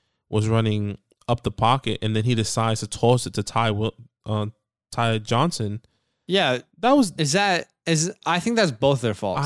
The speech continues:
Speaker 1: I,
Speaker 2: though.
Speaker 1: I don't think so. I truly believe that's Wilson's fault because he moves up in the pocket. Ty Johnson turns around, getting, getting ready to block. He's already turned around, takes two steps, and then he throws it. I, I, I could
Speaker 2: Mm.
Speaker 1: be mistaken.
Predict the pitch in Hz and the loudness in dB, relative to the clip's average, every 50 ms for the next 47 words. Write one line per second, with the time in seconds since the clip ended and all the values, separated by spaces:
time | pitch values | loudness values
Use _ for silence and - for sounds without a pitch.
0 | 143 135 151 - - - - 131 139 123 - 139 147 151 143 - - 147 160 - | -2 -2 -2 -4 -4 -4 -6 -6 -6 -4 -2 0 0 0 0 0 0 -2 -2 0
1 | - 123 107 110 117 123 - - - 147 139 139 123 123 123 127 123 117 113 110 | 2 2 4 4 2 0 0 -2 0 2 2 2 2 2 2 0 2 0 0 -2
2 | - - 113 120 143 151 - 139 117 - - 120 117 117 131 127 - 143 131 - | -2 -2 -2 0 0 0 -2 -4 -4 0 0 0 2 2 2 2 2 2 0 0
3 | - - - _ _ _ _ _ _ _ _ _ _ - - 180 190 180 170 175 | -4 -14 -18 _ _ _ _ _ _ _ _ _ _ -8 -4 -4 -4 -2 -2 -4
4 | 190 190 170 - - - 135 131 - 165 156 143 127 - - 127 135 147 - 180 | -4 -4 -6 -8 -8 -4 -4 -2 0 0 -2 -2 -2 0 0 0 0 0 0 -4
5 | 185 190 - _ _ _ _ _ _ - - 147 165 170 143 127 143 151 165 - | -6 -6 -6 _ _ _ _ _ _ -4 0 0 0 0 0 0 0 0 0 -2
6 | 147 131 120 - - 147 160 156 135 123 127 131 139 135 120 123 151 160 156 135 | -4 -6 -6 -4 -2 -2 -2 -2 -2 -2 -2 -2 -2 -2 -4 -4 -4 -4 -4 -2
7 | 131 160 175 180 160 165 165 151 - 131 123 131 123 - - 165 165 208 208 190 | -2 -2 0 0 0 0 0 0 -2 -2 0 0 0 0 -2 -2 0 0 0 0
8 | 165 - - 160 156 143 131 123 123 127 127 123 123 - _ _ _ _ - 165 | -2 -2 -2 -2 -2 0 0 0 0 0 0 0 -2 -6 _ _ _ _ -4 -2
9 | 165 151 - - - - 175 175 151 - - 160 151 156 - - - 135 131 127 | -2 -2 -4 -6 -6 -2 -2 -2 -2 -2 0 0 0 0 0 -2 -2 0 2 2
10 | 143 143 143 139 127 - 120 117 113 104 104 - - - _ _ _ _ _ _ | 2 2 2 0 0 2 2 2 2 2 -2 -6 -12 -12 _ _ _ _ _ _
11 | _ _ _ _ _ _ _ _ - 127 127 101 127 131 123 - 135 135 190 180 | _ _ _ _ _ _ _ _ 0 0 2 4 4 4 2 2 0 2 2 0
12 | 175 180 156 135 - 143 156 160 170 156 123 113 | 0 0 -4 -4 -2 -2 -2 -2 -2 -4 -4 -4